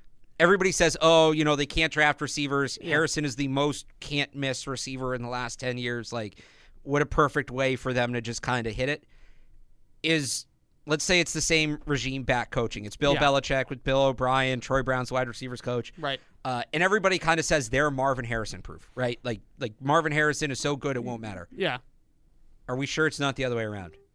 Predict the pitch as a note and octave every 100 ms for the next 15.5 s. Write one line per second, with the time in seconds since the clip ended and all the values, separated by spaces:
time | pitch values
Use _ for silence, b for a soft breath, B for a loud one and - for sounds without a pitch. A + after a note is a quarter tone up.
0 | - B2 A2 D3+ E3 C#3+ D3 C#3+ C3 A#2+
1 | B2 A#2 G2+ A2+ E3 E3 - - D#3 G3+
2 | F3+ E3 E3 G#2 G2 C#3 - - - D#3
3 | D3 D3+ D#3 D3+ C#3 C#3 D#3+ E3+ F3+ F3+
4 | C3+ C3 D#3+ D#3+ C#3 - - C3 C3 G2
5 | E2+ - F#3 F3+ F#3 A3 F#3+ - G#3+ G3
6 | G3+ F#3 F#3 F3+ D3+ A2 - b b C#3+
7 | D#3 D3 C3 G#2+ G2 - F#3 F3+ G#3 G3
8 | F#3 D3 D#3+ D#3 - A#3 F3+ - F#3 E3+
9 | F3 D#3 D3+ D3 D3 F3 D3 D#3+ C#3+ -
10 | D#3+ C3 - E3+ C#3+ D3 C#3+ C#3+ C3 B2+
11 | C#3 C#3 C3 D#3+ C3 C#3 C#3 C#3 B2 C#3+
12 | D3 F#3+ - C3+ A2+ C3+ C#3+ E3+ G3 -
13 | - B3+ G3+ D#3+ D3 D3+ D3+ D3+ D3+ D#3
14 | D#3 - D#3 D#3+ - D#3+ - G#3 C3 -
15 | B2 - D3+ D3+